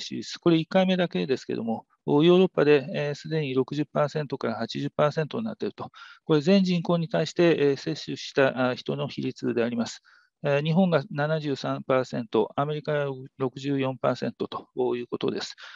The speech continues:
で、一回目を接種した人の多くが二本目を接種しているという状態であります。ご存知の通り、このエムアールエヌエーワクチン、えー、作っている会社が、あ、ファイザーとモデルナ、あ、この二社であります。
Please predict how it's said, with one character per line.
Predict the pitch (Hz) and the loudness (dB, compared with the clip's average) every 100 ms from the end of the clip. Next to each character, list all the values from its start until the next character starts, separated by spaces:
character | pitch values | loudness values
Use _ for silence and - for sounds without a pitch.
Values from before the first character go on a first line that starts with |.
| - _ | -20 _
で、 | 151 147 | 2 2
一 | 156 | 4
回 | 196 | 4
目 | 190 202 | 8 6
を | 190 | 6
接 | 202 - | 4 2
種 | 196 | -2
し | - | 0
た | 170 | 0
人 | 151 - 165 | 0 -4 -4
の | 160 | 0
多 | 160 160 160 | 2 2 0
く | - | -2
が | 151 143 | -4 -4
二 | 143 | -6
本 | 147 | -8
目 | 151 | -6
を | 143 | -6
接 | - 127 | -6 -8
種 | - | -8
し | - - | -8 -4
て | |
い | 110 | -4
る | |
と | - - - _ _ - 139 139 | -4 -6 -8 _ _ 0 2 4
い | 139 | 2
う | 135 | -2
状 | 135 131 | 0 0
態 | - 127 | 0 -4
で | 120 | -4
あ | |
り | 117 | -6
ま | 117 | -8
す。 | - - _ _ _ 156 | -12 -14 _ _ _ -2
ご | 175 | 2
存 | 202 196 | 4 4
知 | 190 | 4
の | 175 | 2
通 | 165 156 | 2 2
り、 | 160 160 | 2 0
こ | - | -2
の | 160 160 160 | 0 0 2
エ | 165 | 0
ム | 165 | 0
ア | 165 | 0
ー | |
ル | 170 | -2
エ | 170 | -4
ヌ | 165 | -4
エ | |
ー | 165 | -2
ワ | 160 | -4
ク | |
チ | - 143 | -4 -8
ン、 | 123 - | -8 -6
え | 143 143 | -4 -4
ー、 | - | -2
作 | 175 | -4
っ | |
て | - | 0
い | 139 | 0
る | |
会 | - 131 | 0 -4
社 | - | -2
が、 | 139 139 - 131 127 | 2 2 2 -2 0
あ、 | |
フ | 165 | 2
ァ | 156 | 0
イ | |
ザ | 143 123 | 0 -4
ー | |
と | 127 | -4
モ | 117 123 | -6 -2
デ | 131 | -2
ル | 127 | 0
ナ、 | 123 113 | -4 -4
あ、 | - 135 131 | -4 -4 -4
こ | 151 | -6
の | 147 | -6
二 | 151 | -6
社 | - 120 117 - - | -4 -2 -2 -6 -2
で | |
あ | 117 | 0
り | 113 | 0
ま | 113 | -6
す。 | - | -6